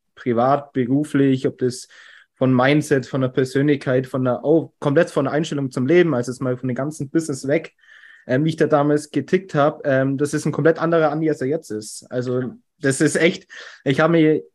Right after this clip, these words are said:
wann war das, vor zwei Wochen, hab ich mich mal am Sonntag hingehockt und hab mir so überlegt, okay, was hab ich die letzten zwölf Monate dann so erreicht oder sagen wir mal so,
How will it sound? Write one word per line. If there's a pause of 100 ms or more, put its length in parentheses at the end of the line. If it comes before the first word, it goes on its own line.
wann
war
das,
vor
zwei
Wochen,
hab
ich
mich
mal
am
Sonntag
hingehockt
und
hab
mir
so
überlegt,
okay,
was
hab
ich
die
letzten
zwölf
Monate
dann
so
erreicht
oder
sagen
wir
mal
so,